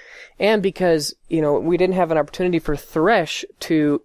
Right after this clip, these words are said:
initiate the fight, which is really what you wanna do. As,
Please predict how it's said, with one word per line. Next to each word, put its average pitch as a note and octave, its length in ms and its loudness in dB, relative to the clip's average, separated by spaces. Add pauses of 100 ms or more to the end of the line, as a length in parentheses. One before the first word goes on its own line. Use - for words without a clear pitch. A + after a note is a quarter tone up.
initiate D#3 600 0
the C#3+ 80 -10
fight, A#2+ 240 -2
which C#3 160 -4
is C#3+ 100 -6
really F3 160 2
what D#3+ 120 0
you D3+ 100 0
wanna C#3 180 0
do. C3+ 220 -2
As, D3 300 -2